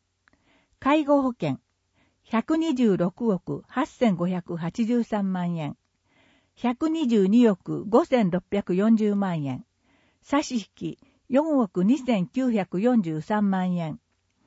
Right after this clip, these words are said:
地方卸売市業事業、一億四千六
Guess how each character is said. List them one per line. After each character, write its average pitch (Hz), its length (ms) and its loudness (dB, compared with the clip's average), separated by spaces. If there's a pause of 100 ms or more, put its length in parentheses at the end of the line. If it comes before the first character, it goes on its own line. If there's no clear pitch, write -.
(560)
地 247 180 4
方 247 360 6
卸 240 460 2
売 214 280 2
市 - 180 -2
業 226 240 4
事 202 160 -2
業、 156 360 -8 (560)
一 294 320 0
億 233 240 2
四 269 160 4
千 208 260 0
六 180 140 -2